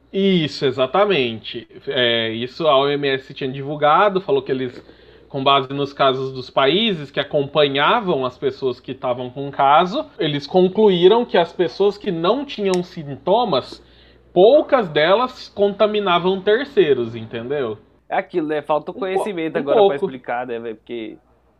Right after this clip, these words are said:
Speaker 2: qual, qual que é a diferença que faz o cara transmitir mais ou não? Eu não sei, não sei.
Speaker 1: Não, exatamente. Isso pra algumas pessoas é um alívio, entendeu?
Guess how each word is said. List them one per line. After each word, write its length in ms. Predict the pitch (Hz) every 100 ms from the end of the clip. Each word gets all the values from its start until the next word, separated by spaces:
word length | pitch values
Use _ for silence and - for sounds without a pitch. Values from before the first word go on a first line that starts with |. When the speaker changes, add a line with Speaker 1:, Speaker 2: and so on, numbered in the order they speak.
| _ _ -
Speaker 2:
qual, 240 | 139 135
qual 160 | - 147
que 120 | 147
é 20 |
a 20 | 175
diferença 460 | - 160 139 147
que 60 | 139
faz 180 | 143 135
o 40 |
cara 220 | - 127
transmitir 600 | 127 - 131 127 120 131
mais 240 | 131 123 131
ou 100 | 123
não? 240 | 117 110 _ _ -
Eu 80 | 113
não 120 | 123
sei, 220 | 143 131
não 300 | 117 - 131
sei. 300 | 143 110 107 - _ _ _ _
Speaker 1:
Não, 160 | 311 285
exatamente. 760 | 165 151 151 220 247 220 170 160
Isso 220 | 160 -
pra 200 | 196 202
algumas 500 | 208 160 139 131 135
pessoas 500 | - 165 - 180 175
é 80 | 196
um 160 | 196 220
alívio, 560 | 311 277 214 135 127
entendeu? 680 | 117 113 117 127 180 123 104